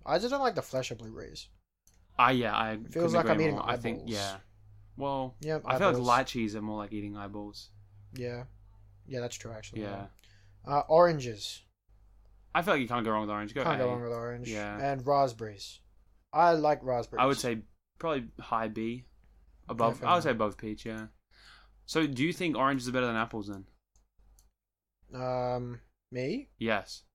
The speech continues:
Speaker 2: <laughs> No, the other
Speaker 1: Uh,
Speaker 2: guy in the room.
Speaker 1: yeah.
Speaker 2: <laughs>
Speaker 1: Yeah, yeah. Orange, yeah,
Speaker 2: Me?
Speaker 1: oranges are better than apples because you can
Speaker 2: Okay.
Speaker 1: put them in your mouth and turn into, like, guy. You can become like, uh, I don't know
Speaker 2: Oh,
Speaker 1: what to
Speaker 2: I know what
Speaker 1: call
Speaker 2: you're
Speaker 1: it. You,
Speaker 2: saying,
Speaker 1: you get
Speaker 2: yeah, yeah.
Speaker 1: orange mouth.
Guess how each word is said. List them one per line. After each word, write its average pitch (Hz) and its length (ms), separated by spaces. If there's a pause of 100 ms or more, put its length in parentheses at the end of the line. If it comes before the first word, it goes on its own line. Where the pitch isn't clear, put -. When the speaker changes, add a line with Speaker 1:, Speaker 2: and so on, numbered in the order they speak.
(480)
Speaker 2:
<laughs> - 160
No, 120 220
the 139 80
other 135 180
Speaker 1:
Uh, - 40
Speaker 2:
guy 117 160
in 110 60
the 110 80
room. 104 240
Speaker 1:
yeah. 143 380 (560)
Speaker 2:
<laughs> - 640
Speaker 1:
Yeah, 170 300
yeah. 156 260
Orange, 190 380
yeah, 165 260
Speaker 2:
Me? 135 80
Speaker 1:
oranges 160 300
are 175 160
better 135 220
than 123 100
apples 117 360
because 143 200
you 165 40
can 131 80
Speaker 2:
Okay. 113 60
Speaker 1:
put 190 80
them 190 120
in 180 80
your 165 80
mouth 156 320
and 139 100
turn 147 160
into, 143 160
like, 131 240
guy. 139 240 (1120)
You 143 120
can 147 100
become 156 260
like, 147 240
uh, 135 320
I 139 80
don't - 20
know 131 60
Speaker 2:
Oh, 131 140
Speaker 1:
what 131 80
to 127 60
Speaker 2:
I - 20
know 127 100
what 127 60
Speaker 1:
call 135 80
Speaker 2:
you're - 20
Speaker 1:
it. 123 60
You, 120 40
Speaker 2:
saying, 113 280
Speaker 1:
you 151 100
get 160 120
Speaker 2:
yeah, 156 60
yeah. 151 60
Speaker 1:
orange 151 300
mouth. - 420